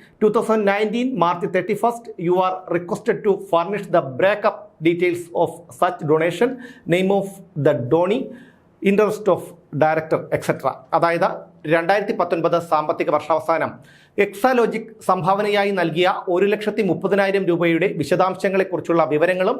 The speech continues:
അറിയേണ്ടതുണ്ട്. അടുത്തത്, from the bank statements produced, it could be seen that the company has been regularly, almost every month, uh, received amount from various charitable organization, institution, et cetera.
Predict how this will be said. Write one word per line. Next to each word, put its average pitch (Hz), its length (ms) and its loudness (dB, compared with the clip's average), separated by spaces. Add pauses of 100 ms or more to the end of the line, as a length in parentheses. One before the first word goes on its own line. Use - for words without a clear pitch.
(140)
അറിയേണ്ടതുണ്ട്. 147 500 0 (240)
അടുത്തത്, 214 340 2 (520)
from 226 240 4
the 220 80 2 (140)
bank 233 200 2 (120)
statements 208 440 0 (200)
produced, 175 360 0 (460)
it 214 80 0 (160)
could 233 240 2
be 262 80 2 (180)
seen 240 240 2 (200)
that 180 120 2 (120)
the - 40 -6 (100)
company 208 340 0 (120)
has 175 160 0 (180)
been 175 160 0 (320)
regularly, 180 520 2 (400)
almost 226 280 -2 (220)
every 214 320 0
month, 123 160 -4 (540)
uh, 156 100 4 (100)
received 247 300 -2 (160)
amount 214 260 2 (120)
from 196 140 2 (680)
various 233 400 2 (180)
charitable 180 500 0 (120)
organization, 170 640 -2 (280)
institution, 180 520 -2 (160)
et - 140 -2
cetera. - 220 -4